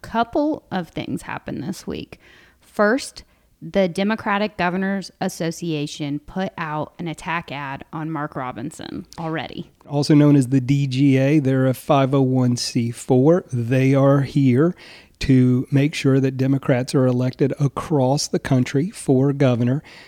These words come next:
Speaker 2: Uh, this is one of many ads that I am sure we'll see, not only on social media, but they're coming to a television set near you.
Speaker 1: Additionally, this morning, Wednesday morning, Governor Cooper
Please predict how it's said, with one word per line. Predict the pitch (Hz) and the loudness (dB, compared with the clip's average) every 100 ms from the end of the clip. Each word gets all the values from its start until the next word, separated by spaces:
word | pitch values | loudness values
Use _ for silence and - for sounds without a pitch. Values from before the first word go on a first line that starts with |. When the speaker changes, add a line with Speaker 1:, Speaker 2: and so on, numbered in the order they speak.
| - - | -10 -2
Speaker 2:
Uh, | 139 143 | -2 0
this | 143 165 156 | 4 6 6
is | 147 | 6
one | 143 156 151 | 6 6 6
of | 131 | 4
many | 139 139 160 160 | 4 6 6 4
ads | 135 143 165 170 165 | 4 2 2 2 2
that | 139 131 | 2 2
I | 127 | 2
am | 127 | 0
sure | 127 - 143 | 0 2 4
we'll | 135 131 | 4 0
see, | - - 139 143 151 | 0 2 6 6 4
not | 139 139 | 2 2
only | 139 135 131 | 4 4 2
on | 127 | 2
social | - 143 131 131 | 2 2 4 2
media, | 127 135 147 156 | 4 4 4 4
but | 143 151 165 | 2 0 2
they're | 160 | 0
coming | - 180 160 | 2 2 2
to | 156 147 | 4 4
a | 139 | 4
television | - 131 123 127 120 120 | 2 2 2 0 2 0
set | 120 - 113 117 - | -2 -4 -4 -4 -2
near | 123 120 117 | -2 0 0
you. | 113 117 110 - _ _ _ | 0 -2 -4 -8 _ _ _
Speaker 1:
Additionally, | 208 220 226 - 254 262 262 214 | -4 0 0 0 0 0 0 0
this | 190 - | -4 -4
morning, | 185 185 196 202 | -2 -2 0 0
Wednesday | 180 175 196 196 | -2 -2 -4 -2
morning, | 170 170 175 185 226 254 _ _ _ | -2 -2 -2 -4 -6 -10 _ _ _
Governor | 185 185 226 240 | -4 -2 -4 -6
Cooper | - 190 - 185 202 | -4 -4 -2 -2 -4